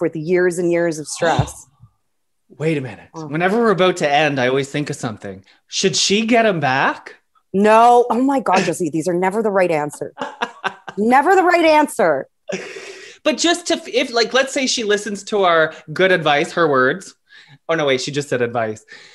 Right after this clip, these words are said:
Speaker 2: But if she takes our advice and decides she's gonna dump him, maybe it would give her peace of mind to try to get him back and see if he falls for your bait.
Speaker 1: And so what? She sends him s-,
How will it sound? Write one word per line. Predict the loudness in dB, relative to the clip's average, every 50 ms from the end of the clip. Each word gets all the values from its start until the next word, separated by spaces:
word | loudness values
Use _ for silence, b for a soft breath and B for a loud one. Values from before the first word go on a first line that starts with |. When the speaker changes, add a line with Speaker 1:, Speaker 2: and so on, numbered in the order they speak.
| B B B _
Speaker 2:
But | 0 0
if | 0 0
she | 0 -2 -4 -4
takes | -2 -2 -2 -2 0 0
our | 0 2 2
advice | 2 2 2 2 2 0 -2
and | -4 -6
decides | -6 -2 0 0 0 0 -2
she's | -6 -8 -6
gonna | -6 -4 -4 -2
dump | 0 0 0 0 -2 -6
him, | -8 -8 -8 -8 -8 -10 -12 _ _ -8
maybe | -2 0 0 0 0 -2
it | -4 -4
would | -6 -8 -2
give | -2 -2 -2 0
her | -2 -2
peace | -2 -4 -6 -8 -8 -6 -6
of | -6 -4
mind | -4 -4 -4 -4 -4 -6 -6 -8
to | -10
try | -12 -6 -2 0 0
to | 0 0
get | 0 0 0
him | 0 0 0
back | 0 0 0 0 -4 -6
and | -10 -10
see | -10 -6 -4 -4
if | -4 -4
he | -4 -6 -8 -6
falls | -4 -4 -2 -2 -2 -4 -4
for | -4 -4
your | -4 -4 -2 0 2 4 4 4 2 2
bait. | 2 0 0 0 -4 -8 -14 -20 -20 -20 _ _ _ _ _ b b b b b b 2
Speaker 1:
And | 2 2 2
so | 4 4 4 4
what? | 6 6 4 4 4 2
She | -2 -4
sends | 0 2 2 2 4 4
him | 2 0
s-, | 0 -2 -4 -10